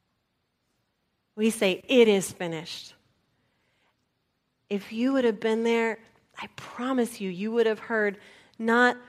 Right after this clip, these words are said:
a dying wheeze, but a victorious shout, "Finished."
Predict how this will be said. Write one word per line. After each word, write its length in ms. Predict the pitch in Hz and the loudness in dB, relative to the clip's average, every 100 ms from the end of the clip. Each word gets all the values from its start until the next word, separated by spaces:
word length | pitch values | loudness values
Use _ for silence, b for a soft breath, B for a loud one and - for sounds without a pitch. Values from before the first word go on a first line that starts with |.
| - - | -8 -2
a 120 | 202 | -2
dying 800 | 175 - 214 214 214 214 202 196 | -2 -4 -2 0 2 0 -2 -6
wheeze, 640 | 190 202 208 196 175 175 - b - | -4 2 4 4 2 -4 -12 b -2
but 140 | 214 | 2
a 60 | 202 | 2
victorious 800 | 190 196 - - 240 247 240 226 | 0 -6 -10 -4 2 4 4 2
shout, 540 | - - 208 196 170 b b b _ | -2 0 2 4 0 b b b _
"Finished." 1000 | - - 330 330 285 170 - - - | -20 2 8 10 8 6 0 -8 -12